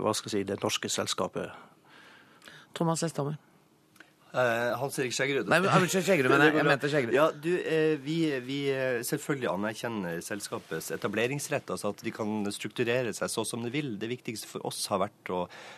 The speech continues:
Speaker 3: å fortsatt ha en kollektivavtale, altså en tariffavtale, som, som gjelder de her.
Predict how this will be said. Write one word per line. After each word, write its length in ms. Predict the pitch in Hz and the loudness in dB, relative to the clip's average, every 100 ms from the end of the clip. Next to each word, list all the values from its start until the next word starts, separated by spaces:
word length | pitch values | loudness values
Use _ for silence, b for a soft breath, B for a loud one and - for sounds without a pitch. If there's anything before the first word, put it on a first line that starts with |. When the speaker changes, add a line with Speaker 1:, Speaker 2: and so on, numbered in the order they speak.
| B - | B -2
Speaker 3:
å 80 | 113 107 | 2 2
fortsatt 540 | 104 - 127 - 87 - | 0 -6 -6 -4 -4 -2
ha 140 | 110 101 | 2 2
en 100 | 92 | 0
kollektivavtale, 800 | - 101 101 117 120 127 - 117 85 | -2 -2 -2 -2 -2 -2 0 -2 -2
altså 160 | - | -6
en 100 | 87 | -8
tariffavtale, 720 | 104 107 - 95 - 110 82 | -6 -6 -6 -8 -4 -6 -6
som, 320 | - 98 98 87 | -8 -6 -4 -6
som 160 | - 113 | -4 0
gjelder 240 | 127 143 90 | 0 0 -2
de 140 | 87 | -2
her. 240 | 95 95 | -2 -2